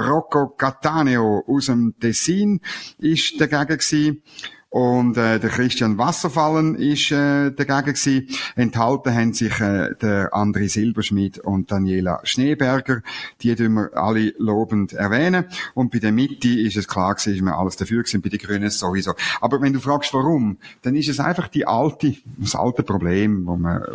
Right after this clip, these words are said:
eigentlich schon lange weiss. Die, die, die, die Leute, die ordnungspolitisch super denken, die gibt's vermutlich in fast allen Parteien, vielleicht ausser bei den Grünen. Aber sie sind überall am Endeffekt in der Minderheit.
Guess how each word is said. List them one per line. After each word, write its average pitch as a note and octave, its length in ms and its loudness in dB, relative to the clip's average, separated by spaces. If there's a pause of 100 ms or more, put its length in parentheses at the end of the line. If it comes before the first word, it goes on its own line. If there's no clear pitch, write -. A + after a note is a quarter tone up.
(140)
eigentlich G#2+ 340 0
schon F2+ 140 -2
lange F#2 200 0
weiss. F2+ 240 -2 (500)
Die, - 140 -2
die, A2+ 340 -2
die, A#2+ 220 0
die B2+ 140 2
Leute, F3 220 0
die - 80 -6
ordnungspolitisch C#3 960 0
super B2 260 -4
denken, G2 540 -8 (320)
die B2+ 80 -2
gibt's D3+ 400 -4
vermutlich D3+ 500 -2
in C#3+ 80 0
fast - 400 -2
allen B2 340 0
Parteien, F#2 600 0 (380)
vielleicht F#2+ 260 -2
ausser G#2+ 220 -2
bei G2+ 100 -2
den F#2 100 -2
Grünen. G2 460 2 (320)
Aber A2 160 0
sie A#2+ 100 -2
sind C#3+ 240 0
überall G#2 540 2
am G2+ 100 0
Endeffekt F#2 600 -2
in - 80 -2
der G#2+ 100 0
Minderheit. D#2+ 480 -2